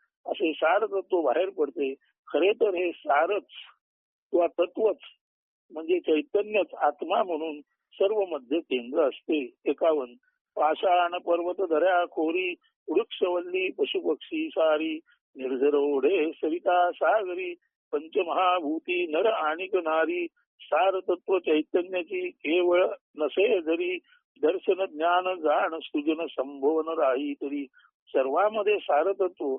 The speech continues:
केवळ चैतन्यच असल्या कारणाने पाषाण पर्वत दऱ्या खोरी वृक्षवल्ली पशु पक्षी निर्झर ओढे सरिता सागर पृथ्वी आप तेजे वायू आकाश आदी पंचमहाभूते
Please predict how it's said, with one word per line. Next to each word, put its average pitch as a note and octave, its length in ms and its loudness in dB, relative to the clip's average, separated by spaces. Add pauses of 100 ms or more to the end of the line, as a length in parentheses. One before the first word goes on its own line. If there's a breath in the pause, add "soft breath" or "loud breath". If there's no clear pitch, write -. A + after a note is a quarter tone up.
(360)
केवळ E3 180 4
चैतन्यच G#3 640 0
असल्या F3 360 2
कारणाने D3+ 580 -2 (380)
पाषाण G3 460 2
पर्वत F3 440 0
दऱ्या D#3+ 260 4 (100)
खोरी E3+ 280 -2
वृक्षवल्ली D#3+ 720 -2
पशु D#3+ 360 -2
पक्षी D3+ 420 -4
निर्झर C#3+ 440 -2
ओढे C#3+ 320 2 (360 soft breath)
सरिता F3 420 0
सागर D#3 380 0 (480)
पृथ्वी G3 340 -2
आप G3 180 2
तेजे F3 440 0
वायू E3+ 340 2
आकाश D#3 420 0
आदी E3+ 220 -2
पंचमहाभूते D3+ 840 -2